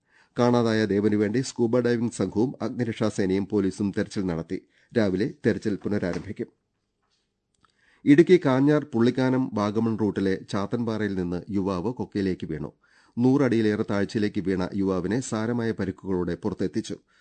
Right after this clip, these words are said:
തൊടുപുഴ വെങ്ങല്ലൂർ സ്വദേശി വിഷ്ണു എസ് നായരാണ് അപകടത്തിൽപ്പെട്ടത്. കഴിഞ്ഞ വ്യാഴാഴ്ച ഇതേ കൊക്കയിൽ വീണ്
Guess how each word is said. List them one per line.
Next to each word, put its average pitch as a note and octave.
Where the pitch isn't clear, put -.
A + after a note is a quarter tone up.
തൊടുപുഴ B2
വെങ്ങല്ലൂർ G#2+
സ്വദേശി G2
വിഷ്ണു A#2+
എസ് A#2
നായരാണ് F2+
അപകടത്തിൽപ്പെട്ടത്. F2+
കഴിഞ്ഞ B2+
വ്യാഴാഴ്ച G#2
ഇതേ A#2+
കൊക്കയിൽ G#2
വീണ് F2+